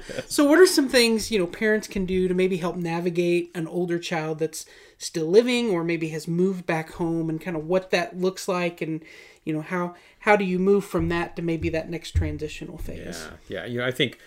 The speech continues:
Speaker 1: one of the things that we think about at our house a lot is, you know, as our kids get to be adult age, which I've got two adult children now who, who, who are not boomerang children. They're just not left yet. They're,
Speaker 2: Yeah.
Speaker 1: they're, they're still at home. You know, they're,
Speaker 2: Mm-hmm.
Speaker 1: they're young adults,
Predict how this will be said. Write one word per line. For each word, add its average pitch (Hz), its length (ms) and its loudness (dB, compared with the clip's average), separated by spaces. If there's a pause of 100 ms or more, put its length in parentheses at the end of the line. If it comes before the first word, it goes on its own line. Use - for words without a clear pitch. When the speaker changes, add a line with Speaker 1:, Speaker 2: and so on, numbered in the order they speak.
(240)
Speaker 1:
one 156 140 6
of 135 100 6
the 113 60 -10
things 117 300 -2
that - 200 -4
we 110 180 -6
think 117 260 -8
about 95 260 -6
at 87 100 -8
our 98 180 -6
house 98 360 -8
a 95 40 -12
lot 87 360 -10
is, 90 180 -10
you 92 80 -10
know, 85 60 -10
as 90 100 -12
our 82 100 -10
kids 120 280 -6
get - 160 -12
to - 60 -20
be 90 240 -12 (100)
adult 104 380 -4
age, 101 280 -6
which 107 160 -10
I've 117 160 -6
got 110 240 -6
two 131 220 -4
adult 98 320 -4
children 101 320 -8
now 98 180 -10 (220)
who, 127 200 -2
who, 131 280 -2 (140)
who 139 100 -4
are 139 80 2
not 143 160 0
boomerang 143 340 2
children. 127 300 -6 (200)
They're 139 120 0
just 131 140 -6
not 98 140 -6
left 156 240 -4
yet. 120 220 -6
They're, 131 120 2
Speaker 2:
Yeah. 170 60 -2
Speaker 1:
they're, 143 140 2
they're 127 120 -2
still - 320 -4
at - 100 -12
home. 92 340 -12
You 135 80 -6
know, 110 60 -4
they're, 113 120 -6
Speaker 2:
Mm-hmm. 185 80 -8
Speaker 1:
they're 131 100 -2
young 123 360 -2
adults, 98 540 -8